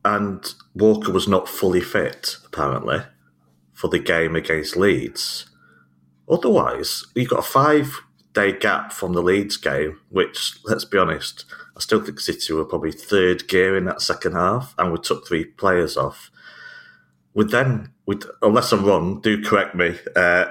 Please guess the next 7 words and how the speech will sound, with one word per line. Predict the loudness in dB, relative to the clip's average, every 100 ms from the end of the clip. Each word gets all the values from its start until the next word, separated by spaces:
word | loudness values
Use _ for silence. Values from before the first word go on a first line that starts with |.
| -2
there's | -4 0
no | 2 2
match | 2 0 -4 -8 -12 _
for | -2
a | 2
week | 2 2 0 -4
after | -6 -2 0 0